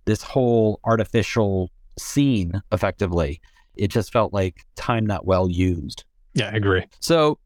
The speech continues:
Speaker 1: here we are at the end of our discussion of this episode, and it feels very much like both of us are looking at this and giving it maybe a low B.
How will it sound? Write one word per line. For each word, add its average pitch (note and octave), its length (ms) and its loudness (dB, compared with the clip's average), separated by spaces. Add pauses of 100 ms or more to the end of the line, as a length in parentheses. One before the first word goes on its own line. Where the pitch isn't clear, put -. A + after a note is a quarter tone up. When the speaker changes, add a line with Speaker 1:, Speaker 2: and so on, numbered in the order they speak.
(300)
Speaker 1:
here G#3+ 240 -2
we G3 160 2
are C3 300 2 (160)
at A#2 120 -6
the A#2+ 140 0
end C3 260 0
of A#2 240 0
our A#2 120 0
discussion A2 420 -2
of G#2+ 140 0
this G#2 160 0
episode, G#2 680 -2
and G#2+ 180 0
it - 200 -12
feels E3 260 2
very B2+ 200 0
much A2+ 300 -4
like G2+ 240 0 (180)
both C#3 240 0
of B2+ 100 0
us A2+ 240 -2
are A2 120 -4
looking A2 340 2
at G2+ 100 0
this G#2+ 220 -2
and G#2+ 160 -10
giving A#2 300 2
it G2+ 260 -2
maybe A2+ 260 2
a G2+ 80 2
low G#2 360 2
B. G2+ 380 -2